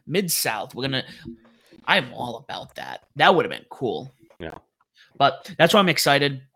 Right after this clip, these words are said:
Speaker 1: I love Dark Side of the Ring. I actually want them to release this on, uh, D V D. I know you can probably find it somewhere, but love the show. It's just, it's fascinating. My girlfriend, who's not big into wrestling, as you know, John.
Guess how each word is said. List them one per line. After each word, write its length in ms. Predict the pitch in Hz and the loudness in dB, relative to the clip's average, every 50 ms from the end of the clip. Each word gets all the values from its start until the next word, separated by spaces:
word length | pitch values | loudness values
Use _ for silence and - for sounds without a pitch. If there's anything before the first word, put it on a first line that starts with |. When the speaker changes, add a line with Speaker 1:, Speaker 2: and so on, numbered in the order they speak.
| _ _ _ _ _ - | _ _ _ _ _ 0
Speaker 1:
I 120 | - 151 170 | 2 4 4
love 240 | 156 139 143 143 123 | 4 4 2 2 0
Dark 200 | 143 123 120 113 | 0 -2 -2 -2
Side 180 | - 131 113 | -4 -4 -4
of 60 | 110 | -4
the 60 | 107 107 | -6 -6
Ring. 200 | 110 110 110 104 | -8 -8 -6 -4
I 100 | - 127 | -2 2
actually 320 | 131 143 - - - 170 | 2 2 2 0 -2 -4
want 180 | 143 139 135 131 | -4 -4 -6 -6
them 120 | 139 131 | -6 -8
to 80 | 127 117 | -6 -6
release 300 | 113 117 123 127 123 - | -6 -6 -6 -6 -6 -6
this 120 | - 120 | -8 -10
on, 160 | 120 107 110 113 | -10 -12 -12 -10
uh, 220 | 92 87 80 87 127 131 _ _ | -10 -10 -10 -10 -12 -16 _ _
D 160 | - 143 135 | -4 -2 -2
V 160 | 113 117 117 | -2 -4 -6
D. 300 | 113 117 117 120 139 139 - | -8 -6 -6 -6 -6 -8 -10
I 100 | - 113 | -10 -8
know 100 | 123 135 | -6 -4
you 100 | 135 127 | -4 -6
can 140 | - 110 123 | -8 -10 -14
probably 200 | 127 - - - | -16 -16 -16 -16
find 240 | - - 73 65 - | -18 -18 -18 -18 -18
it 80 | - | -18
somewhere, 360 | - - - - - - - - | -18 -20 -20 -20 -20 -20 -16 -12
but 220 | - 95 90 - _ _ _ _ _ _ _ _ _ _ _ _ _ _ _ _ _ _ _ _ _ _ _ _ _ _ _ _ _ _ _ _ _ _ _ _ _ _ - - _ - | -10 -8 -8 -10 _ _ _ _ _ _ _ _ _ _ _ _ _ _ _ _ _ _ _ _ _ _ _ _ _ _ _ _ _ _ _ _ _ _ _ _ _ _ -20 -20 _ -10
love 280 | 135 139 156 160 151 | -2 0 0 0 2
the 80 | 143 151 | 0 -2
show. 580 | 135 - - 143 127 123 123 123 123 120 - _ _ _ _ _ _ _ _ | -2 -2 -2 -2 -2 -2 -2 -4 -6 -10 -14 _ _ _ _ _ _ _ _
It's 540 | - - 131 131 - - - - - - _ _ _ _ _ _ _ _ _ | -12 -12 -10 -8 -8 -8 -6 -8 -10 -12 _ _ _ _ _ _ _ _ _
just, 240 | - 190 190 - - - _ _ _ _ _ _ _ _ | -8 -6 -6 -6 -8 -12 _ _ _ _ _ _ _ _
it's 140 | - 147 - | -14 -12 -10
fascinating. 500 | - - 127 120 123 - - 127 110 107 | -6 -4 -4 -4 -4 -6 -10 -12 -8 -6
My 100 | 127 185 | -6 -4
girlfriend, 360 | 175 156 147 143 135 139 120 | 0 0 0 0 0 -2 -8
who's 120 | 113 123 127 | -10 -8 -6
not 160 | 120 110 98 | -6 -6 -6
big 120 | 117 110 | -8 -10
into 100 | 101 85 | -10 -8
wrestling, 420 | 87 90 78 - - - 78 82 60 | -8 -8 -8 -10 -10 -12 -14 -14 -12
as 140 | - - | -12 -12
you 60 | - 80 | -12 -10
know, 140 | 76 69 | -12 -12
John. 340 | - - 80 67 67 - - | -12 -12 -12 -12 -12 -14 -14